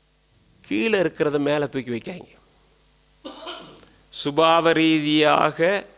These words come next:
இந்த முதலாம் தேதி காலையில் நான் ஒரு காரியம் சொல்றேன். சுபாவ ரீதியாக அசுத்தம், கீழ்ப்பானவைகள், நாற்றமடிக்கிறவைகள்,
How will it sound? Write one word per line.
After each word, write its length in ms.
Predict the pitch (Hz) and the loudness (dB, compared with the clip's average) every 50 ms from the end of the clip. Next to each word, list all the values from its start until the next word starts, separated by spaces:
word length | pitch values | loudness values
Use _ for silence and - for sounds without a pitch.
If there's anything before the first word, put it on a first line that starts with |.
| - - | -18 -10
இந்த 140 | 131 123 123 | -10 -8 -4
முதலாம் 440 | 131 143 147 160 160 156 160 156 | -4 -2 -2 0 0 -2 -2 -2
தேதி 180 | 139 147 139 139 | -4 -6 -6 -6
காலையில் 420 | 135 - 147 156 147 147 147 139 | -6 -6 -6 -6 -6 -8 -10 -10
நான் 120 | 135 131 127 | -10 -12 -12
ஒரு 140 | 123 120 113 | -12 -14 -16
காரியம் 320 | - - 127 123 120 113 | -16 -14 -12 -12 -12 -14
சொல்றேன். 360 | - 113 - - - - 104 - _ _ _ - - - - - - - - _ - - - - - | -14 -18 -18 -20 -20 -20 -20 -20 _ _ _ -20 -20 -20 -20 -20 -20 -20 -20 _ -10 -6 -4 0 2
சுபாவ 600 | 180 170 165 180 175 180 180 175 180 175 175 175 | 2 2 4 4 4 6 4 4 4 4 2 2
ரீதியாக 1080 | 165 156 160 160 160 160 147 147 147 147 147 147 143 143 139 139 - 165 180 185 - - - _ _ _ _ _ _ _ - - - _ _ _ _ _ _ _ _ | 2 0 0 0 0 -2 -2 -2 0 0 2 2 2 0 0 -2 -4 -4 -4 -6 -8 -14 -20 _ _ _ _ _ _ _ -20 -20 -20 _ _ _ _ _ _ _ _
அசுத்தம், 800 | - - 139 - - - 175 - - - - 185 175 175 170 165 - - _ _ _ - | -8 -6 -4 -2 -2 -2 -4 -4 -8 -4 -2 -2 -2 -2 -4 -10 -18 -20 _ _ _ -10
கீழ்ப்பானவைகள், 1160 | 170 190 208 208 196 170 - _ _ - 175 160 165 165 165 156 165 151 147 165 165 170 180 - _ _ _ _ _ _ _ _ _ _ _ _ 127 | -8 -6 -6 -6 -8 -10 -16 _ _ 0 0 2 2 0 -2 -2 -4 -6 -6 -6 -8 -8 -12 -16 _ _ _ _ _ _ _ _ _ _ _ _ -8
நாற்றமடிக்கிறவைகள், 1400 | 131 131 156 180 208 - - - - 196 190 180 170 165 165 - - - 180 165 156 151 160 139 160 165 170 196 | -2 2 2 2 2 0 -4 -4 -2 -2 0 0 0 -2 -4 -6 -6 -6 -4 -2 -2 -2 -2 -2 -4 -4 -4 -8